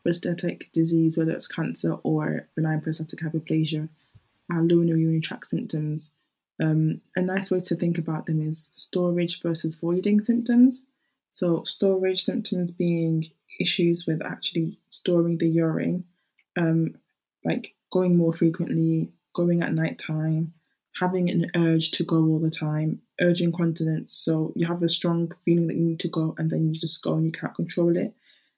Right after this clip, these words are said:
And then you also have your voiding symptoms, which is issues where you're actually struggling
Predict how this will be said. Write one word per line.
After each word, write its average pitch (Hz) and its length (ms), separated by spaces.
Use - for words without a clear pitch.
And 180 100
then 170 140
you 175 60
also 175 180
have 170 80
your 170 100
voiding 165 380
symptoms, 160 680
which - 220
is 165 200
issues 170 440
where 165 140
you're 160 220
actually - 300
struggling 165 600